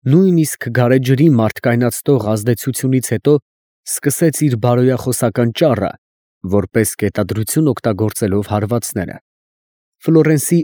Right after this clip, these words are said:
այլանդակ բնավորության մասին, միաժամանակ լվանալով նրա երեստ ու ձեռքերը, և կանխագուշակեց, որ նա իր ամբողջ ընտանիքի մազերը սպիտակելու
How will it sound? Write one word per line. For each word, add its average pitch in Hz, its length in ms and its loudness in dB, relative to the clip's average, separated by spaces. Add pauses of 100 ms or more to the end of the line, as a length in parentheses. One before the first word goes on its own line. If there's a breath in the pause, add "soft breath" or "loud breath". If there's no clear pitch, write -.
այլանդակ 131 720 0
բնավորության 113 720 0
մասին, 92 400 -4 (500)
միաժամանակ 143 800 2
լվանալով 113 600 0
նրա 117 260 0
երեստ 110 540 0
ու 110 60 -2
ձեռքերը, 113 500 -2 (540)
և 101 340 0
կանխագուշակեց, 98 960 -2 (540)
որ 110 280 0
նա 156 140 4 (300)
իր 143 180 2
ամբողջ 139 500 2
ընտանիքի 120 600 0
մազերը 127 520 0
սպիտակելու 117 720 -2